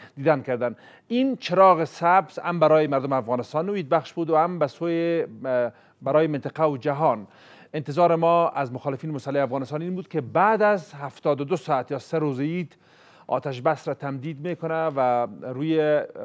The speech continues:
فرایند صلح با ما وارد مذاکرات می‌شه. اما متاسفانه بیمیلی مخالفین در این زمینه، اه، دیده می‌شه. این مسئله را سازمان ملل متحد هم تاکید می‌کنه که مخالفین در امر صلح افغانستان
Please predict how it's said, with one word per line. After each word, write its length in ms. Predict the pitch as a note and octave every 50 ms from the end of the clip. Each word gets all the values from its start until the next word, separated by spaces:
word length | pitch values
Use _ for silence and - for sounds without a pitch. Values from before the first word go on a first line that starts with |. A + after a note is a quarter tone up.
| A#2 - _
فرایند 840 | - C#3+ C#3 C3+ C#3 C#3+ D3+ E3 F3+ F3+ E3+ D#3+ F3 E3+ E3+ E3 C#3+
صلح 480 | B2+ - - - F#3 F#3+ F3+ D3 A#2+ - - _ _ - - _ _ -
با 120 | C#3 C#3
ما 160 | C#3 D3+ D3+ C#3+
وارد 260 | C#3+ C#3 C#3+ C#3 C3
مذاکرات 460 | C3 A#2 C3 B2 - C3+ C3+ B2 -
می‌شه. 180 | B2+ A2+ D#3 D3+
اما 140 | F#3+ A#3 A#3+
متاسفانه 760 | A#3 G3+ F3 D#3 C3+ - - - D3 D3 D#3+ F3 F#3 F#3 D#3+ A#2+ - _ _ _ _ - -
بیمیلی 720 | C3 B2 A2+ C#3+ D3 C#3+ C#3+ C#3+ C#3 C#3+ D#3 D3+ G3+ A#3
مخالفین 600 | A#3 G#3+ E3 - D3 C#3 C#3 C3 - - E3+ D#3+
در 80 | D3 D#3
این 100 | D#3+ D3
زمینه، 500 | C3 C#3+ C3+ C3+ C#3 C#3+ D3+ D#3 D3 - - - - _ _ _
اه، 280 | - B2+ B2+ B2+ B2 A2+
دیده 320 | G2+ A2+ B2+ C3 B2 D#3
می‌شه. 240 | E3 F3+ E3 C3 D#3
این 120 | D#3+ E3+ D#3+
مسئله 340 | C#3+ C3+ - D3 C#3+ D3
را 180 | D3 D3+ D3 C#3
سازمان 480 | - - B2 A#2+ C3+ C#3 C#3 C#3 C3 - - -
ملل 280 | A#2 C3 B2+ C3 C3 C3+
متحد 360 | B2 A#2+ - C3 C#3 D3 B2+
هم 300 | B2 C3+ D#3 D#3+ D3 A#2 - - - - _ _
تاکید 360 | - C3 B2+ A#2+ - D#3+ C3
می‌کنه 300 | D#3 D3 C#3 D3 C#3 C#3+
که 80 | C3 -
مخالفین 460 | C3+ B2 - B2+ B2 B2 - D3+ D3+
در 140 | C3+ C3+ B2+
امر 160 | C3 C3 B2
صلح 200 | A#2+ - C3+ B2+
افغانستان 520 | B2 A#2 A2+ A#2+ B2 B2 - - D#3 D#3+